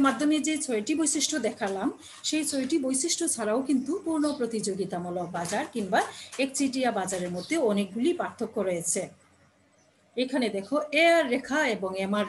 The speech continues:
রেখা, এই দুটি রেখার ভিত্তিতেও কিন্তু এই দুটি বাজারের মধ্যে যথেষ্ট পার্থক্য রয়েছে। এআর হচ্ছে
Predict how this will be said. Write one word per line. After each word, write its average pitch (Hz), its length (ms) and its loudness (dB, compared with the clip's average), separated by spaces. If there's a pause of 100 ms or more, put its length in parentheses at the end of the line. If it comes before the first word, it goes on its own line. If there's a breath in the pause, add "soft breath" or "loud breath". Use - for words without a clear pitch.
রেখা, 170 220 -8 (360 loud breath)
এই 254 140 4
দুটি 285 220 2
রেখার 294 380 0
ভিত্তিতেও 294 400 0 (100)
কিন্তু 233 240 -2 (380 loud breath)
এই 220 60 6
দুটি 220 340 -2
বাজারের 190 380 -2
মধ্যে 185 200 -2 (140)
যথেষ্ট 226 300 -2 (100)
পার্থক্য 202 320 -10 (120)
রয়েছে। 175 340 -4 (540 loud breath)
এআর 262 240 4
হচ্ছে 269 260 0